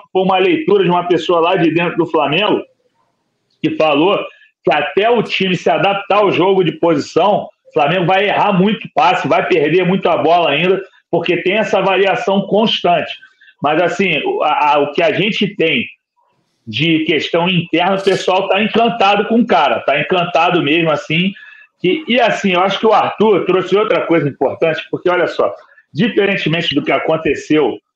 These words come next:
em relação aos últimos treinadores, é, o Dorival acho que foi o que teve maior adesão,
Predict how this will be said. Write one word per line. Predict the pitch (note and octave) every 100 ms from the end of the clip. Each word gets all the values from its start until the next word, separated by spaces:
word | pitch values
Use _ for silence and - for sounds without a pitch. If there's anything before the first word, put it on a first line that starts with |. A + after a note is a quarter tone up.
| _
em | C3
relação | D#3 E3 D3 - E3 D#3 -
aos | D#3+ C#3+ B2+
últimos | F#3+ G3+ E3 C#3
treinadores, | - D#3 C#3+ B2+ A#2+ D#3 C3+ G#2 - _ _ _ _ -
é, | B2 C3
o | C#3+
Dorival | F3+ E3+ D3 F#3 F3+
acho | E3+
que | -
foi | F3+
o | E3+
que | D#3+ -
teve | F3 E3
maior | D#3+ D3 E3 F3
adesão, | D#3 C#3+ B2+ C#3+ D#3+ A#2+